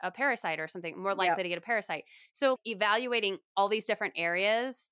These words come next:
Speaker 1: the quality of the hay, things like that, just to make sure that everything is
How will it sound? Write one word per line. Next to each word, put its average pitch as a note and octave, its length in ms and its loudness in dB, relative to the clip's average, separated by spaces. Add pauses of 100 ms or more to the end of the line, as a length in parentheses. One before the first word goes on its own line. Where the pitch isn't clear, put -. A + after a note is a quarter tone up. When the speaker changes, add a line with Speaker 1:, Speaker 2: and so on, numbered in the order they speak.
(120)
Speaker 1:
the F3 60 -12
quality F3+ 300 0
of E3+ 60 -4
the E3+ 80 0
hay, E3 320 -2
things F3 240 -8
like E3+ 200 -4
that, E3 280 0 (220)
just C#4+ 400 0
to C4+ 80 -2
make G#3 280 0
sure F#3+ 260 -2
that E3 120 -6 (100)
everything F#3+ 640 0
is E3 400 -8